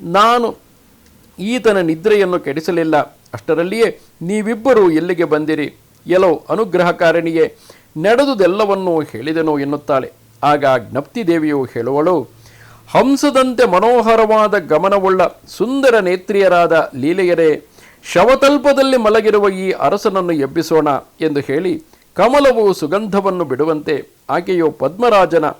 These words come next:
ಅಂದರೆ ವಿದೂರಥನ ಜೀವಕಲೆಯನ್ನು ಬಿಟ್ಟಳು. ಅದು ವಾಯುವಿನ ಬಳ್ಳಿಯಂತೆ ಆ ಶವದ ಮೂಗಿನ ಬಳಿಗೆ ಹೋಯಿತು. ರತ್ನಗಳನ್ನು ಇಟ್ಟುಕೊಂಡಿರುವ ಸಮುದ್ರದಂತೆ ತನ್ನ ನೂರಾರು ವಾಸನೆಗಳನ್ನು ಒಳಗಿಟ್ಟುಕೊಂಡಿರುವ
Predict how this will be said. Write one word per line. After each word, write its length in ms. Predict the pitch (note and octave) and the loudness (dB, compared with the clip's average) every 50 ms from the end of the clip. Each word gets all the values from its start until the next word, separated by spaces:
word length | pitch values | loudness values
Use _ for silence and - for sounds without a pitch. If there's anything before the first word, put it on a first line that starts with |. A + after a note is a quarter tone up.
| _ _ _ _ - | _ _ _ _ -8
ಅಂದರೆ 280 | D3+ G3 G#3+ G3 F#3 D#3+ | -4 -2 0 0 2 2
ವಿದೂರಥನ 640 | C#3+ D3+ G3+ B3 C4 A#3+ G3+ - - F3+ E3 D3+ | 0 0 -2 -2 -2 0 -2 0 0 -2 -2 -2
ಜೀವಕಲೆಯನ್ನು 1000 | B2 A2 A2+ G#2 G#2+ C#3+ G3+ B3+ C4+ C4 G3+ - F3 D#3 D#3 E3 D#3+ D#3 D#3 D3 | -4 -6 -10 -12 -8 -8 -6 -4 -2 -2 -2 0 0 0 0 0 0 0 -2 -2
ಬಿಟ್ಟಳು. 640 | C3 C#3 C3+ - D3 C#3 C#3 C3 B2 A2+ - _ _ _ _ _ _ _ _ _ - C#3+ | -4 -6 -4 -4 -2 -2 -2 -2 -4 -8 -10 _ _ _ _ _ _ _ _ _ -2 0
ಅದು 320 | F#3 A3 C4+ B3+ A3+ F#3+ | 0 2 2 2 2 2
ವಾಯುವಿನ 600 | D#3+ C3+ C3+ D#3+ A3 B3 C4 B3 A#3 A3 G3+ F#3 | 2 0 0 2 0 0 0 0 0 0 0 0
ಬಳ್ಳಿಯಂತೆ 760 | D#3+ B2 C3 C#3 D#3+ F3+ F3 E3+ D#3+ D3+ - D#3+ C#3 - - _ _ _ - | 0 0 -2 -2 0 0 0 0 0 -2 -2 -4 -4 -4 -8 _ _ _ -2
ಆ 180 | E3+ F#3+ F3+ | 0 0 0
ಶವದ 360 | D#3+ - - D3+ F3+ A3+ A#3+ A3+ | 0 -2 -2 0 0 2 2 2
ಮೂಗಿನ 500 | F#3 C#3+ A#2+ B2+ F3+ A3+ G#3 G#3 F3 E3+ | 0 -2 -4 -6 -8 -6 -2 -2 -2 -2
ಬಳಿಗೆ 300 | C#3+ D3 D3 D3+ C#3 D3 | 0 -2 -2 -2 -2 -2
ಹೋಯಿತು. 580 | B2+ C3 C3+ C3+ C3+ - - B2 A#2 - - _ _ _ _ _ _ _ _ _ _ _ _ _ _ - | -2 -2 -4 -4 -4 -4 -6 -6 -6 -8 -10 _ _ _ _ _ _ _ _ _ _ _ _ _ _ -2
ರತ್ನಗಳನ್ನು 720 | C3 E3+ G3+ G3 - B3 C4 B3 B3+ B3+ B3+ B3 B3+ B3 | 0 0 0 0 0 0 0 2 4 4 4 2 2 0
ಇಟ್ಟುಕೊಂಡಿರುವ 720 | A3+ A3 A3 - A3+ A3 A3 A3 A3 G#3+ G#3+ G#3+ G#3 G#3 | -2 -2 -2 -2 0 2 2 2 2 2 2 2 2 0
ಸಮುದ್ರದಂತೆ 840 | - - D#3+ - G3+ G3 G3+ G3+ G#3 F#3 G3 F#3+ F3+ - F3 - - _ _ _ - | 0 0 0 0 -2 0 0 0 2 2 0 0 -2 -4 -6 -6 -8 _ _ _ 0
ತನ್ನ 240 | G3 G#3+ A#3 A#3+ A#3 | 0 0 2 0 0
ನೂರಾರು 600 | G#3+ F3 F3+ G3+ A3 A#3 A#3 A#3+ B3+ B3 B3+ A#3 | 0 0 2 2 2 4 4 4 4 4 4 4
ವಾಸನೆಗಳನ್ನು 760 | G3+ G3 G#3 A3 - A#3+ A3+ A3+ A3 A3 G#3 G#3+ G3+ G3 G3 | 4 2 2 2 2 0 2 2 2 0 0 0 0 0 -2
ಒಳಗಿಟ್ಟುಕೊಂಡಿರುವ 960 | F#3 E3 C#3+ C#3+ D#3+ G3 G#3+ A3+ G#3+ - A3 G#3+ G#3+ G3+ G3 G3+ F#3+ F#3+ | 0 0 2 2 2 2 0 0 0 0 0 0 0 2 2 2 2 2